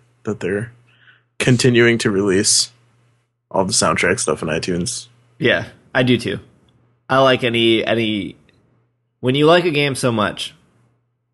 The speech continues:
Speaker 2: that you wanna buy the soundtrack, you know the game has done something right. Now, Auras is not that case, but there are other games in my life that fit that niche. Niche.
Speaker 1: Nietzsche.
Speaker 2: Nietzsche.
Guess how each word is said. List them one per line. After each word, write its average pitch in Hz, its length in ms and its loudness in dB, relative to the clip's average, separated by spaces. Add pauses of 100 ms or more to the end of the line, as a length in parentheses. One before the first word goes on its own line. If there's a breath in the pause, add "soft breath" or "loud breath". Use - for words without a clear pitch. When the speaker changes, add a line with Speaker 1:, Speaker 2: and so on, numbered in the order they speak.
Speaker 2:
that 120 100 0
you 123 140 2
wanna 120 160 2
buy 113 160 2
the 104 60 -2
soundtrack, 104 600 -6
you 117 180 -6
know 117 180 0
the 110 80 -2
game 104 480 -4 (380)
has 113 120 -2
done 110 220 0
something 104 240 -8
right. 101 260 -4 (460)
Now, 113 360 2
Auras 143 420 4
is 117 100 -4
not 127 240 0
that 104 180 0
case, - 460 -2 (1120)
but 123 80 -4
there 156 120 4
are 165 40 6
other 151 160 4
games 147 220 0
in 127 60 0
my 123 120 2
life 127 220 2
that 98 140 -4
fit 123 180 -4
that 101 140 -4
niche. 104 440 -12
Niche. 117 400 -6 (1120)
Speaker 1:
Nietzsche. 120 480 0 (340)
Speaker 2:
Nietzsche. 120 840 -2